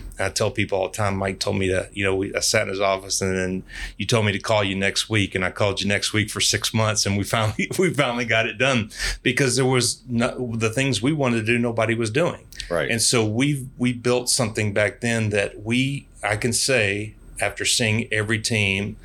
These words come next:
Speaker 1: that we have one of the top two or three best alumni programs in baseball, if not the best. And of course, this accelerated that because people, guys wanna come back, but still,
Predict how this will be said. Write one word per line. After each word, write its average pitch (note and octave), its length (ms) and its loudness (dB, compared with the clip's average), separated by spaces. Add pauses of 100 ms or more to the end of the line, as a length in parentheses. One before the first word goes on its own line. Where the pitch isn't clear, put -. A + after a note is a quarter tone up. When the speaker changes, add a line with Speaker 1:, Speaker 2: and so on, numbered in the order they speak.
(320)
Speaker 1:
that A#2+ 160 0
we C3+ 180 0
have C#3 260 0
one A#2+ 140 -2
of A2+ 80 -4
the A2 100 -4
top A2+ 480 -2
two B2 200 0
or A2 80 0
three A2+ 220 -2
best A2 340 0
alumni G#2 380 0
programs G2+ 520 0
in F#2+ 140 -2
baseball, A2 420 0
if A2 160 -4
not G#2+ 220 -2
the - 40 -6
best. - 640 -2 (840)
And B2 140 0
of B2 60 -12
course, B2 220 0
this B2+ 280 0
accelerated A2+ 720 0
that F#2 240 0
because G#2 300 0
people, - 340 -2
guys G2 340 0
wanna F#2 200 -4
come F2+ 180 -4
back, D3+ 320 -2
but - 100 -4
still, C#3 540 0